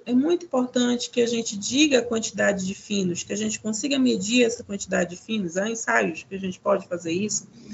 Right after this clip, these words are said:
porque tudo vai influenciar depois. Então, quando a gente pensa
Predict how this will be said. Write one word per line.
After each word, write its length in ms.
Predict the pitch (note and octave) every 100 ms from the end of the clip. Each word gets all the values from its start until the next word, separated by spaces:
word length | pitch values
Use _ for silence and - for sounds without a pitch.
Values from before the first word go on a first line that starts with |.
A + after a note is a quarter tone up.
| - - -
porque 360 | C4+ C4+ - D4
tudo 340 | - G#3 G4
vai 160 | E4+ D#4+
influenciar 800 | D#4+ D4 C#4 C#4 - A#3 A3 G#3+
depois. 600 | F#3 - D#3 D3+ D3+ - - - -
Então, 160 | - C#4+
quando 180 | F4+ A4+
a 80 |
gente 260 | F#4 D#4 -
pensa 640 | - B3 C#4+ - - -